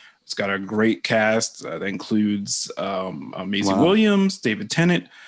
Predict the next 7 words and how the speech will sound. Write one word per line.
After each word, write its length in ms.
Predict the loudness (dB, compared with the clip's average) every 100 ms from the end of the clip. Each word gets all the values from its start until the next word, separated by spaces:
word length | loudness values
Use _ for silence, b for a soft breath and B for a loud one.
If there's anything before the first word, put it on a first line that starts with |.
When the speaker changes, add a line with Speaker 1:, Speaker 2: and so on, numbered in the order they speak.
| B B -2
Speaker 1:
um, 480 | 2 4 4 4 4
who 80 |
am 80 | 4
I 60 | 4
Speaker 2:
Whoa. 100 | 6
Speaker 1:
forgetting? 480 | 6 6 4 -2 -8 _ _ -2
Um, 720 | 2 2 2 0 -2 -4 -10